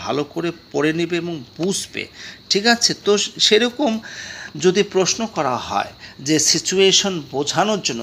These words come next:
তো অবশ্যই একটা ইমেজ দেওয়া থাকবে তোমাদের টেক্সট বুকের মতো। তো সেই, সেই ইমেজটাকে ফলো করে তোমাদের, তোমাদেরকেও হয়তো বা কনভারসেশন বা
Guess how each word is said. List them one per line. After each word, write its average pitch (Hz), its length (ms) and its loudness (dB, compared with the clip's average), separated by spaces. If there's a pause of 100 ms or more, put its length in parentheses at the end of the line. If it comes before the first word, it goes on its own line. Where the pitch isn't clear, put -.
(100)
তো 214 60 0 (240)
অবশ্যই 214 320 4
একটা 226 140 -2 (200)
ইমেজ 175 300 2 (480)
দেওয়া 131 200 4 (120)
থাকবে 101 300 -8 (240)
তোমাদের 147 320 -2 (180)
টেক্সট 180 300 4
বুকের 135 340 -6
মতো। - 200 -10 (720)
তো 190 80 4 (240)
সেই, 240 260 6 (840)
সেই 214 320 6 (400)
ইমেজটাকে 202 720 2 (340)
ফলো 175 260 4 (140)
করে 127 180 -2 (200)
তোমাদের, 143 360 -2 (460)
তোমাদেরকেও 233 640 4
হয়তো 139 240 -8
বা 135 60 -6 (100)
কনভারসেশন 123 680 -4
বা 107 60 -6